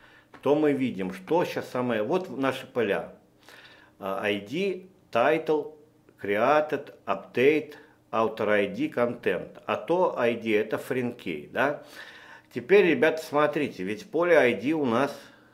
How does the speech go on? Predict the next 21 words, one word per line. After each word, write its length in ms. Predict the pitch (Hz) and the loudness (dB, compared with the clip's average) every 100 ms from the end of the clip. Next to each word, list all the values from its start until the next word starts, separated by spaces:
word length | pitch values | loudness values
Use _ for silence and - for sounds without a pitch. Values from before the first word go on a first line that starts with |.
| _ | _
нету 480 | 104 131 175 - - - - | -4 0 0 -2 -10 -14 -12
или 220 | 104 110 | -6 -4
есть? 520 | 107 92 - - - - _ _ _ _ _ - | -4 -6 -8 -14 -20 -20 _ _ _ _ _ -16
Нету. 480 | 92 101 - - - _ _ _ _ _ - - - - _ - | -8 -6 -8 -14 -20 _ _ _ _ _ -20 -20 -20 -20 _ -18
Так 160 | 90 | -8
вот, 240 | 117 120 120 | 0 0 0
ребята, 600 | 104 95 92 - 82 - _ - - - | 0 0 0 -4 -12 -14 _ -20 -20 -10
раз 460 | - 110 160 160 | -2 4 4 2
и 40 | 123 | -4
навсегда 880 | 110 - 95 95 120 135 143 - - - | -6 -6 -10 -2 2 4 4 0 -14 -4
это 300 | 110 - 113 | -4 0 -2
усекаем. 840 | 104 - 107 - 98 87 76 76 - - | -2 -4 -12 -4 -2 -2 -4 -10 -20 -4
Поле 440 | 117 107 95 - | 4 4 4 -2
I 220 | 90 92 85 | -4 -4 -4
D 440 | 87 147 185 - - | -4 -2 -2 -6 -4
есть 300 | 117 139 - | -2 -2 -6
в 80 | |
каждой 400 | - 104 107 98 | -2 -2 -2 -4
модели, 680 | 95 95 92 95 80 - - - | -4 -4 -4 -6 -6 -10 -16 -8
в 40 | |
каждой. 580 | - 110 101 - - | 0 4 4 0 -10